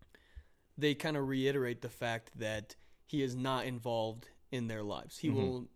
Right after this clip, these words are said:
Speaker 1: m-, maybe send them gifts, but he doesn't want to be contacted about the kids unless it's a true emergency.
Speaker 2: Right, right.
Speaker 1: Um, he doesn't want to be part of their lives, and this kind of explains why. We also meet his alter ego.
Speaker 2: Yeah.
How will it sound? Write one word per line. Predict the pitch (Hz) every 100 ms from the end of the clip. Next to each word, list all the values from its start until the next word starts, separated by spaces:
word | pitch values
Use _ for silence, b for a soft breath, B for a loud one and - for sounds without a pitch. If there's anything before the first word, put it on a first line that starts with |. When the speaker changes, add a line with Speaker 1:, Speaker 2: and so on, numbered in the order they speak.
| -
Speaker 1:
m-, | 135 104 120
maybe | 127 117
send | 110 117 98
them | 87 101
gifts, | 139 165 160 - B B -
but | 139
he | 127
doesn't | 131 143 143 123
want | 131 135
to | -
be | 127 113
contacted | 160 156 151 143 139 135 131 b b b - -
about | 117 135 160
the | 185
kids | - 147 143 135 151
unless | 127 120 131 135
it's | 127
a | 120
true | - - 135 127
emergency. | 117 107 101 - - - _
Speaker 2:
Right, | - 98 67 - -
right. | 104 101
Speaker 1:
Um, | 113 110 - -
he | 131
doesn't | 135 139 131 120
want | 123 -
to | 131
be | 117
part | 127 117
of | 110
their | 107
lives, | 123 127 120
and | 117 120
this | 117
kind | - 131
of | 110
explains | 104 - 123 107 104 98 - b b b -
why. | 110 117 123 113 110
We | 120
also | 135 - 127
meet | 120 120 120 107
his | 131 120 113 110 107 - - - _ _
alter | - 123 117 110
ego. | 120 120 113 101 98 98
Speaker 2:
Yeah. | - 101 101